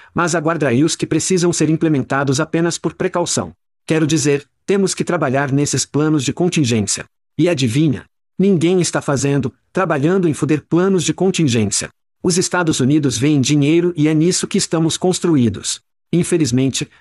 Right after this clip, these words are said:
não estamos construídos, quero dizer, as pessoas constroem o dinheiro, mas não é assim que vemos as coisas. Então, sim, não vamos consertar isso, eu não acho que tão cedo.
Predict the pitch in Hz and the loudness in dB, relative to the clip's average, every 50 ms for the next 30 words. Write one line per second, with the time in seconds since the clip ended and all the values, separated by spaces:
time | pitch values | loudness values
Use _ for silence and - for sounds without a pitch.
0 | _ - 165 208 233 220 - - - 190 185 165 - - 185 170 - - 147 147 | _ -2 0 2 2 0 0 0 -2 -2 0 -2 0 -2 -2 -2 0 0 2 4
1 | 151 147 127 104 95 - - - _ _ _ _ - 160 156 156 139 160 147 131 | 4 2 2 0 -4 -10 -12 -12 _ _ _ _ -4 -2 0 0 0 0 0 2
2 | 147 156 165 - - _ _ _ _ 143 135 - - 143 - - 160 151 - - | 0 0 0 -2 -8 _ _ _ _ -6 -4 -4 -2 -2 0 0 0 0 0 0
3 | - 156 139 - - 160 156 156 151 135 135 120 110 143 151 139 139 147 147 135 | -2 -2 -2 -2 -2 -2 -2 0 0 0 0 0 2 2 2 2 2 2 0 0
4 | - - - - - - _ 117 127 135 143 151 131 143 170 190 185 170 175 160 | -2 -6 -12 -20 -20 -8 _ -2 -2 0 0 0 0 0 0 0 0 0 -2 -2
5 | - - - 185 190 - 170 139 127 143 143 147 143 135 147 139 - - 135 120 | -2 0 0 0 0 0 0 -2 0 0 0 0 0 0 -2 -4 -2 -2 -2 -2
6 | 104 - - - - - - - _ _ _ _ _ _ 139 143 131 - 151 143 | -2 -2 -4 -8 -8 -8 -8 -10 _ _ _ _ _ _ -2 -2 0 0 -2 -2
7 | 143 156 160 - _ _ _ - - - 185 185 196 196 - _ _ _ - 156 | -2 -2 -4 -6 _ _ _ -10 -4 -2 0 0 0 -2 -4 _ _ _ 0 0
8 | 196 226 175 151 165 165 160 - - 160 147 - 139 - 151 147 143 147 147 - | 2 2 2 2 2 2 0 0 0 0 -2 -2 -2 -2 -2 0 0 0 0 0
9 | - - - _ _ _ - 143 151 170 190 180 143 135 143 143 - - - 160 | -2 -6 -10 _ _ _ -2 0 2 2 2 2 0 0 -2 -2 -4 -6 -6 -6
10 | - - 165 175 - - 135 113 107 95 73 - | -4 -2 -2 -2 -2 -2 -2 -2 -2 -4 -6 -10